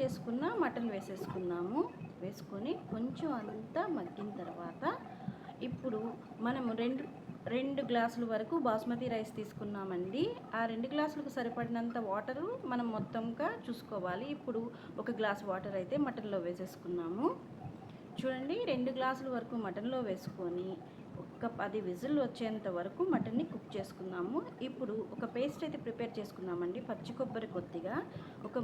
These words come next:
మూడు వరకు బాదంలు, మూడు జీడిపప్పులు, కొంచెం అంత ధనియాలు, రెండు దాల్చిన చెక్కలు, ఒక పట్ట, ఒక ఇలాచి, కొంచెం అంత గసగసాలు, ఇవంతా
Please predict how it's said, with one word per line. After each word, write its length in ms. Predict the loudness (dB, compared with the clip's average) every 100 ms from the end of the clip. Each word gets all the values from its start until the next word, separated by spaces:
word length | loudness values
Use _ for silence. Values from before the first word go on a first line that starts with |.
| 2
మూడు 160 | 0 0
వరకు 200 | -2 -2 0
బాదంలు, 500 | 0 0 0 0 6 6
మూడు 180 | 6 0
జీడిపప్పులు, 600 | 0 0 -2 -4 -2 -2 0 0
కొంచెం 300 | 2 4 4 2
అంత 120 | 2 0
ధనియాలు, 440 | 0 2 2 2 0
రెండు 180 | -2 0
దాల్చిన 280 | 0 -2 -2 -2
చెక్కలు, 320 | -2 0 2 2
ఒక 120 | 2 -2
పట్ట, 280 | -4 -6 -4 -2 -2 -4 -10 -8 -4
ఒక 80 | -2 0
ఇలాచి, 440 | 2 0 0 4 4 4
కొంచెం 320 | 2 2 4 2
అంత 140 | 4 2 0
గసగసాలు, 640 | -2 -2 -4 -4 -4 -4 -6 -8 -8 -4 -2
ఇవంతా 380 | -2 -2 -2